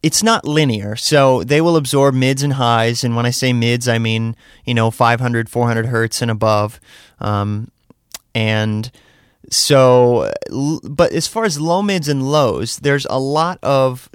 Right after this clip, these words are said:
details when it comes to the placement of these things and how thick and where they are and the angle of incidence, meaning the angle where the sound strikes them,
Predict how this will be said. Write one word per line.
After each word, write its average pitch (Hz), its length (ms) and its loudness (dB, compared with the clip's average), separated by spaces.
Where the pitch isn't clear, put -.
details 120 840 -4
when 131 500 -6
it - 80 -2
comes 131 300 -4
to 120 320 -4
the - 160 -12
placement - 580 -4
of 127 160 -6
these 131 220 -6
things 127 580 -2
and 113 160 -2
how 127 220 -2
thick - 480 -2
and 107 560 -4
where 131 240 2
they 139 140 2
are 123 420 2
and 113 180 -4
the 110 120 -6
angle 127 280 -2
of 120 120 -4
incidence, 117 540 -2
meaning 110 360 -2
the 107 140 -10
angle 113 420 -2
where 110 160 0
the 107 120 -6
sound 107 540 -2
strikes 113 520 -4
them, 131 380 -2